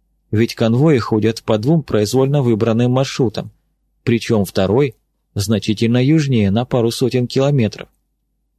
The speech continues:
Так просто засаду не перекинешь. Это намеренно делается, чтобы, как говорится, врагов обмануть.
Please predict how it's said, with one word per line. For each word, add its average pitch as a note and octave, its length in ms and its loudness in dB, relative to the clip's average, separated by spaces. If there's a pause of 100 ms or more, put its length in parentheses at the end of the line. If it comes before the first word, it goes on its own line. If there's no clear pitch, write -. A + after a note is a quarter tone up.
(120)
Так G#2+ 240 -2
просто C#3 400 0
засаду G2 440 -2
не G#2+ 120 2
перекинешь. A#2+ 680 -2 (800)
Это G#2 200 0
намеренно D3+ 500 2
делается, B2+ 600 0 (320)
чтобы, E3 360 0
как C#3+ 200 0
говорится, D#3 420 2
врагов D3 460 2
обмануть. A#2 580 -2